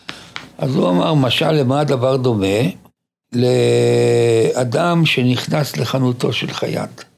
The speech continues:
הוא רואה את החייט מכין בגד. אז בשלב הראשון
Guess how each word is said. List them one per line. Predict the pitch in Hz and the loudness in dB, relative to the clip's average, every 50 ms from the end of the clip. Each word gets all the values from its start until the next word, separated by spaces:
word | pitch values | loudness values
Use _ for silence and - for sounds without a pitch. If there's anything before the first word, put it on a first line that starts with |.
| _ _ _ _ _ _ _ | _ _ _ _ _ _ _
הוא | - 117 120 | -6 -2 0
רואה | 127 147 151 | 2 2 2
את | 151 - | 0 -2
החייט | 156 147 - 151 151 151 - 170 156 151 151 - - | -2 -2 -2 0 0 0 0 0 0 -2 -2 -4 -4
מכין | 147 135 113 - - 151 131 127 | -4 -2 -2 0 0 0 0 0
בגד. | 120 117 113 107 - - 143 - - - - _ _ _ _ _ _ _ _ _ _ _ - | 0 0 0 -2 -2 -6 -6 -8 -14 -20 -20 _ _ _ _ _ _ _ _ _ _ _ -4
אז | 131 120 | -4 -4
בשלב | 113 - 120 117 - - 180 165 165 165 | -2 -2 -2 -2 -2 0 0 0 0 0
הראשון | 160 156 151 139 - - - 170 165 160 156 151 151 151 | 2 2 2 0 0 0 0 0 0 0 2 2 2 2